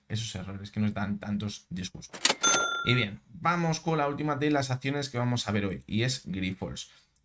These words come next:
Fijaros, como decíamos, que el movimiento que estaba haciendo con la media móvil de doscientas sesiones había sido muy feo.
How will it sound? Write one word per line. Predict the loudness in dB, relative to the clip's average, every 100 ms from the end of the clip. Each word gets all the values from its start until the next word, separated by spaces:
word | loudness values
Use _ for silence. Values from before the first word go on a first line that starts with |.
| _
Fijaros, | 2 4 4 4 0
como | 0 0
decíamos, | 0 0 0 2 2 -2 -6 _ _ _ _ _ _ _ 0
que |
el | 4
movimiento | 4 4 4 2 2
que | 0
estaba | 2 0
haciendo | 2 0 0
con | 0
la | 0
media | 0 2
móvil | 4
de | 2
doscientas | -2 -4 -2 -2
sesiones | -2 0 0
había | 0
sido | 0 0
muy | 0
feo. | -2 -6